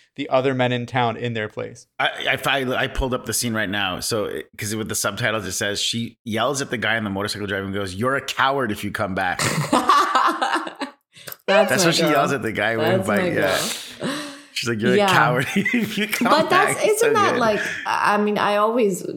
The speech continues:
Speaker 3: to people who don't necessarily or haven't had exposure to Iranians, Iranian families or Iran, I'm always like,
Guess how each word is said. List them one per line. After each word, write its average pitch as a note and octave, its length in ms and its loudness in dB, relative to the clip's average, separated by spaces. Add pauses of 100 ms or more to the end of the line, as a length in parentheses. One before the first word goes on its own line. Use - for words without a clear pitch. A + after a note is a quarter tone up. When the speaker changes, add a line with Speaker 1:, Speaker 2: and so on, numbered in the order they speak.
(120)
Speaker 3:
to G3+ 120 0
people A3 440 -2
who F3 180 2
don't E3 240 0
necessarily E3+ 640 0
or D#3 240 2
haven't E3+ 340 0
had D#3+ 200 -2
exposure D#3+ 720 -2
to E3 140 -4 (100)
Iranians, E3 580 -2
Iranian D3+ 400 -4
families D#3 500 -2
or D3 80 -2
Iran, C3+ 460 -2
I'm C#3+ 160 -6
always D#3+ 320 -4
like, C#3+ 460 -4